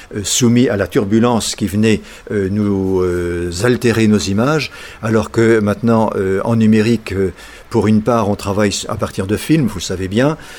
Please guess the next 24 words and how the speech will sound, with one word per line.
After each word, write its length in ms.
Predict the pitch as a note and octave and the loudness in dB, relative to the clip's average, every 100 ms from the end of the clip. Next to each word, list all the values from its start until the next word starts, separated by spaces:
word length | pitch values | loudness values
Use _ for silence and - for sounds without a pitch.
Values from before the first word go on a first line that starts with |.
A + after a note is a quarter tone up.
| - A2 | -10 -4
et 80 | |
dans 140 | G#2+ A2 | -2 -2
ces 140 | A#2+ | -2
films, 300 | - C3 A2 | 0 2 4
après, 360 | G2+ - A2+ A2 | 2 0 2 2
avec 220 | F#2+ G2 | 2 -2
les 100 | G2+ | -2
logiciels, 480 | G2 F#2+ - A#2 G2+ | -2 -4 -2 0 0
on 100 | G2 | -4
trie 280 | - B2+ G2+ | -2 0 2
les 100 | G2 | 2
meilleures 320 | G#2+ G#2 - | 4 2 0
photos, 420 | G#2 - C3+ D#3+ - - - | -6 2 2 2 -2 -8 -6
et 120 | A#2 | -4
pour 160 | A2 | -4
choisir 340 | - G#2+ G#2 - | -2 -2 0 0
celles 220 | D3 C3+ | 0 0
qui 80 | F#2+ | -2
s'affranchissent 640 | B2 G#2+ A2 G2+ C3+ - | -4 -2 -2 -2 -2 2
au 80 | G#2 | 4
mieux 180 | A2 C3 | 4 4
de 60 | |
la 60 | G#2+ | 2
turbulence. 600 | B2+ G2+ G#2+ G2 F#2+ | 0 2 2 0 -4